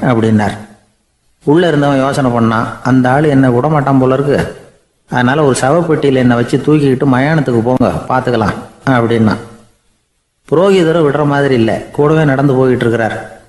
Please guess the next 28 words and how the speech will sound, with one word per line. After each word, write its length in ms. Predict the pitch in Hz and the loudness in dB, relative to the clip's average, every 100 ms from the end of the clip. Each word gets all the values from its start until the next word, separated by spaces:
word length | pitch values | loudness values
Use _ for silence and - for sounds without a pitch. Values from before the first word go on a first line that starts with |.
| _ _ _ _ _ - | _ _ _ _ _ -8
அங்க 240 | 151 156 | -2 0
இறக்கி 360 | 139 147 160 175 | 0 0 0 0
சடங்குகளை 600 | 143 147 160 143 135 123 | 0 0 0 0 2 0
முடிச்சுட்டு 640 | 123 131 139 170 123 82 - - _ _ | 0 -2 0 0 0 -2 -8 -20 _ _
தீ 180 | - 180 | -2 2
வைக்கிற 280 | 156 135 131 | 2 0 0
நேரம், 340 | 127 143 131 - - - _ _ _ - | 0 0 -2 -6 -14 -20 _ _ _ -2
பொட்டிக்குள்ள 400 | 151 156 180 160 | 0 2 2 2
இருந்த 200 | 147 139 | 2 2
நம்ம 240 | 131 127 131 | 2 2 2
ஆளு 180 | 160 | 0
அலறி 320 | 139 127 147 143 | 0 0 0 0
அடிச்சிட்டு 340 | 135 151 147 | 0 0 0
வெளியில 200 | 135 135 | 0 2
ஓடி 240 | 131 120 | 2 2
வந்தான். 320 | 120 110 107 117 - - _ _ _ _ _ _ _ _ _ - | 0 0 -2 -6 -16 -20 _ _ _ _ _ _ _ _ _ -2
புரோகிதர் 440 | 156 196 185 170 | 0 2 2 2
உருவத்துல 340 | 151 147 165 147 | 2 2 0 0
இருந்த 300 | 143 135 131 | 0 0 0
கடவுள் 380 | 123 131 139 120 | 0 0 0 0
சிரிச்சார், 480 | 127 127 127 117 - - - | -2 -2 -2 -4 -8 -12 -4
தன்னுடைய 380 | 131 131 127 | 0 2 0
சுய 300 | 113 143 180 | 0 0 2
உருவத்தை 360 | 175 156 147 143 | 2 2 0 -2
காட்டினார். 600 | 123 123 123 117 120 - | -2 0 0 -2 -4 -6
அதுக்கப்புறம் 520 | 135 147 160 151 165 | -2 -2 -2 -2 0
அவனை 180 | 135 123 | 0 0
கூப்பிட்டு, 720 | 135 147 135 156 165 107 - | 0 0 0 0 0 -2 -6